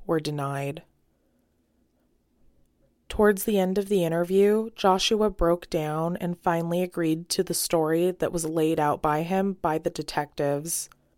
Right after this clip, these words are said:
and he told them what they wanted to hear. He said that the knife was given to him by Aaron and that they had used it to kill Stephanie. After that admission, Joshua was informed by McDonough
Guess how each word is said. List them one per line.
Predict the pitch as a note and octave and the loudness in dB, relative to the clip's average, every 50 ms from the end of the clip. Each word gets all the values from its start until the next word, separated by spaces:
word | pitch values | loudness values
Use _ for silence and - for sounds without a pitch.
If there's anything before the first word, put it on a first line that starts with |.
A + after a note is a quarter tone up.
| _ - | _ -4
and | F3+ F3 | -2 0
he | E3 F#3+ | 0 -2
told | F3+ - - G3+ F#3+ F#3+ F#3 | -2 0 2 2 2 2 2
them | G#3+ G#3+ G#3 | 0 0 0
what | G3 F#3 F3 - | 0 -2 -2 0
they | F3+ F3 | 0 0
wanted | E3 D#3 D3+ D3 C#3+ D3 D3 - | 0 -2 -2 -4 -4 -4 -6 -6
to | E3 | -8
hear. | D#3 - - E3+ D#3+ D3+ D3+ D#3 D#3+ - _ - - _ _ | -4 -2 -2 0 0 0 -2 -4 -8 -12 _ -20 -20 _ _
He | _ - - B3 | _ -6 -4 -4
said | A#3 - - G3 F3+ F3+ F3+ | -2 0 2 4 4 4 2
that | F#3+ G3+ - | 0 -4 -4
the | G3+ | -4
knife | G3 F#3 F3 E3+ E3+ F3 F3 - - | -2 -2 -2 0 -2 -2 -4 -2 -4
was | F3+ F3 - | -4 -2 -2
given | - D#3+ D#3+ D#3+ D#3+ | -2 -2 -2 -2 -4
to | E3 F3 | -4 -4
him | F3 F#3 F#3 F#3 F#3 | -4 -2 -2 -2 -2
by | F3 E3+ D#3+ - | -2 -2 -2 -4
Aaron | - D#3 D3+ D3+ D#3 D#3+ E3+ F3+ G3 G3+ G#3 - - | -4 -6 -4 -2 -2 0 0 0 -2 -2 -4 -8 -8
and | - F3+ | -6 -4
that | F3 E3 - | -4 -4 -4
they | - E3 E3 | -6 -6 -6
had | D3+ E3 D#3+ | -6 -6 -6
used | D#3+ D#3 D#3+ D#3 D#3 - - | -4 -4 -4 -4 -2 0 0
it | E3+ E3 - | 0 0 0
to | - F3+ | -4 -6
kill | - - - D#3 C#3+ D#3 | -6 -4 -2 -2 -2 -2
Stephanie. | - - - D3+ C#3 C#3 - D#3 D3+ D3 D3 D3 D#3 - _ _ _ _ _ _ _ _ _ _ _ _ _ _ _ _ _ _ _ _ _ _ _ - | -2 -2 -2 -2 -2 -2 -4 -6 -6 -6 -8 -8 -10 -14 _ _ _ _ _ _ _ _ _ _ _ _ _ _ _ _ _ _ _ _ _ _ _ 2
After | G3 F#3+ F3+ - - G#3 G3+ | 2 2 2 0 -2 -2 0
that | F#3+ F#3 F3+ F3 | 2 2 4 4
admission, | F3+ E3+ E3+ D#3+ D#3+ D#3+ - - - G3 G3 G3 G3+ G#3 G3 | 2 2 2 -2 -2 -2 -2 0 2 2 2 2 2 -2 -4
Joshua | - - F#3 F3 F3 F3 - - A3 G#3+ G#3+ | -2 0 2 2 2 2 0 2 4 4 4
was | G#3 F#3+ F#3 E3+ F3 | 4 4 2 2 2
informed | E3+ E3+ - - F3+ E3 D#3+ D#3 E3 E3+ F3 - - | -2 -4 -4 -2 0 0 2 0 0 -2 -4 -4 -4
by | - E3+ E3 | -4 -4 -2
McDonough | D#3+ D#3+ D#3+ - E3 D#3+ D#3 D#3+ E3 E3 E3+ F3 F#3 | -4 -6 -4 -4 -2 -2 -2 0 0 0 0 0 0